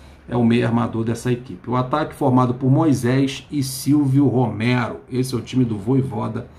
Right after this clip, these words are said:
pra encarar o Fluminense, a força máxima deles.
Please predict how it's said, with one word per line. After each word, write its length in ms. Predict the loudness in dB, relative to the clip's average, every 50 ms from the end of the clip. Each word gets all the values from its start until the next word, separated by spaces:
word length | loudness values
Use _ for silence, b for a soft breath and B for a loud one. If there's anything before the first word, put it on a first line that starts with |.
| b b b b b -4
pra 100 | -2 0
encarar 380 | 0 0 -2 -2 -2 0 0
o 100 | -2 -2 -4
Fluminense, 760 | -10 -4 0 2 4 4 4 2 -2 -6 -14 -16 -16 -16 -16
a 40 | -14
força 380 | -8 -6 -6 -6 -4 -4 -2
máxima 420 | -2 -2 -4 -4 -6 -4 -2 -2 -2
deles. 440 | -4 -6 -12 -16 -16 -18 -18 -18